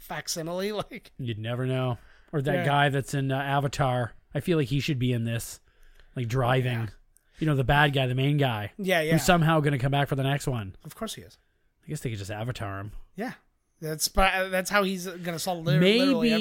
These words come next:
Speaker 1: everything.
Speaker 2: they'll, before he dies, he puts himself into the world. So he's gonna be a plant. Dude, I think I just figured it out.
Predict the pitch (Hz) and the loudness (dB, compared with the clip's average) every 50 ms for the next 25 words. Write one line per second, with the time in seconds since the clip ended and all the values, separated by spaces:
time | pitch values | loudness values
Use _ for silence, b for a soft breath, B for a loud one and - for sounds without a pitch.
0 | 214 214 208 202 202 180 165 160 190 190 190 190 190 190 185 180 175 156 151 165 | 2 2 0 0 0 -2 -2 0 0 2 2 2 2 2 0 0 -2 -4 -4 -6
1 | 147 - 180 175 156 151 160 135 131 147 156 165 170 156 131 - 170 151 - - | -4 -4 -2 -2 0 -2 -2 -2 -2 -2 -2 -2 -2 -2 -2 -2 0 2 2 2
2 | 165 - - 143 131 120 - - - 151 156 175 170 - 160 139 131 120 117 113 | 0 0 -2 -4 -6 -4 -4 -4 -2 0 0 0 0 0 -2 -2 -2 -2 -2 -2
3 | 101 110 107 101 95 87 90 87 90 - - - 135 104 110 147 135 123 131 139 | -4 -4 -4 -6 -6 -8 -10 -12 -14 -14 -8 -8 -6 -4 -2 -4 -2 -2 -2 -2
4 | 131 117 123 107 - - - - 160 180 202 180 135 110 185 202 196 196 180 220 | -2 -4 -4 -4 -4 -4 -2 2 4 4 4 2 2 4 4 4 6 4 2 0
5 | 190 156 127 117 113 - 156 139 135 127 135 156 190 196 170 - | -2 -2 -4 -6 -6 -4 -2 -2 0 2 4 4 4 4 2 0